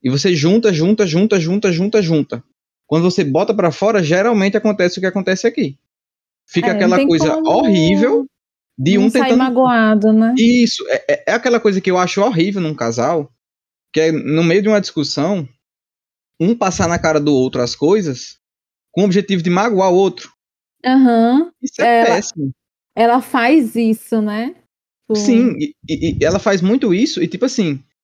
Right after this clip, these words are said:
Speaker 1: de alguma forma, é, eu consigo enxergar o Jesse muito mais tentando resolver o problema do que ela. Ela tá, tipo, querendo passar na cara dele as coisas.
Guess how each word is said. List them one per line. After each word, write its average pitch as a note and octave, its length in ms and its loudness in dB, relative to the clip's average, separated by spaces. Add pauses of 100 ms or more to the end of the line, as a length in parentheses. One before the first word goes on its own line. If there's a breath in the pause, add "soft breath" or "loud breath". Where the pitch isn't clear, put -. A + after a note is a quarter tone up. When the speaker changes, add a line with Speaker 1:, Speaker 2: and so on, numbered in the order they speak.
(460)
Speaker 1:
de B2+ 140 -2
alguma G3 340 2
forma, F3+ 640 0
é, B2 300 -2
eu D#3+ 140 2
consigo F3 300 -2
enxergar C#3+ 400 -2
o C3+ 100 0
Jesse B2+ 460 -2
muito E3 420 0
mais D#3 400 0
tentando F3+ 460 -2
resolver G#3 360 2
o F3 40 0
problema E3 600 0
do G#3 160 -2
que E4+ 120 0
ela. B2 280 0
Ela D3 220 0
tá, D#3+ 100 0
tipo, C#3+ 240 -4
querendo D#3+ 300 -2
passar E3 260 -2
na D#3 100 -4
cara F3+ 200 -2
dele F3+ 160 0
as - 100 -2
coisas. B2 400 -4